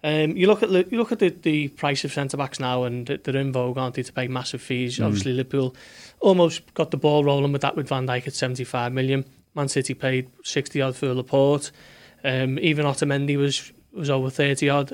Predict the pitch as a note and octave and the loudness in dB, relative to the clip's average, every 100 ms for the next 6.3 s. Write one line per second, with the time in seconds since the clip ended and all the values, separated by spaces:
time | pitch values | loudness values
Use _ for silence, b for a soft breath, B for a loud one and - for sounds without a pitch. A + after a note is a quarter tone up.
0 | - C#3+ C3 C3+ D3+ D3 C3+ C3+ D3 D3 | -4 -2 0 -2 -2 0 0 0 2 4
1 | C#3+ C#3+ b b b b - C#3 - - | 4 2 b b b b -6 -4 -4 -10
2 | _ _ _ _ - D3 C#3 D#3 D#3 D#3 | _ _ _ _ -2 0 2 2 2 2
3 | D#3 D3+ D#3+ D#3+ D3 D3 D3 C#3+ C#3+ D3+ | 2 2 0 0 0 0 0 0 0 0
4 | E3 C#3+ - - E3 C#3+ D#3+ - D#3 D#3 | 2 0 -2 -2 -2 -2 -2 0 2 2
5 | D#3 D#3 C#3+ E3+ E3+ F3+ E3 - D#3+ E3 | 0 -2 0 4 4 2 -2 0 2 2
6 | E3 F3 F3 | 2 2 2